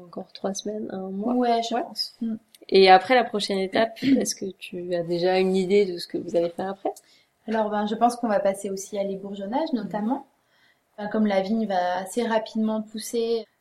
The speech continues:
Speaker 2: après la période de gel, on, qu'on espère passer le plus
Speaker 1: Sereinement
Speaker 2: sereinement
Speaker 1: possible,
Speaker 2: possible,
Speaker 1: ouais.
Speaker 2: exactement.
Speaker 1: Mhm.
Speaker 2: Euh,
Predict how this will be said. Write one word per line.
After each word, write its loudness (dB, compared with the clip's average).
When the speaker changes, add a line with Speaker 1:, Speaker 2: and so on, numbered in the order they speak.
Speaker 2:
après 2
la 10
période 0
de -8
gel, -2
on, -14
qu'on -12
espère -4
passer -10
le -12
plus -4
Speaker 1:
Sereinement 0
Speaker 2:
sereinement 6
Speaker 1:
possible, 2
Speaker 2:
possible, -2
Speaker 1:
ouais. -10
Speaker 2:
exactement. -12
Speaker 1:
Mhm. -10
Speaker 2:
Euh, 2